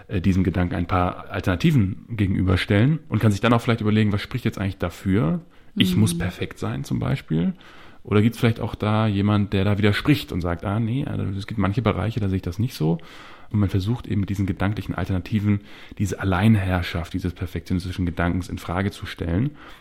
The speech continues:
Speaker 1: und also eine richtige Opposition aufzubauen, ne? So ein bisschen
Speaker 2: Mhm.
Speaker 1: wie im Parlament, da reden auch immer alle durcheinander.
Speaker 2: <laughs>
Speaker 1: Ähm,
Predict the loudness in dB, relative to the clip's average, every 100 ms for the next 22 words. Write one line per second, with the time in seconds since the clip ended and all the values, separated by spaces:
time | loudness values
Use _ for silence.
0 | -12 -6 -2 0 0 0 -4 -2 0 0
1 | 2 6 6 4 -4 -6 -6 -4 -2 -2
2 | -2 0 0 0 0 -2 0 2 0 -2
3 | -6 -2 -2 -2 -2 0 0 0 0 2
4 | 2 2 0 -8 -18 -18 -6 -4 -4 -4
5 | -2 2 4 4 2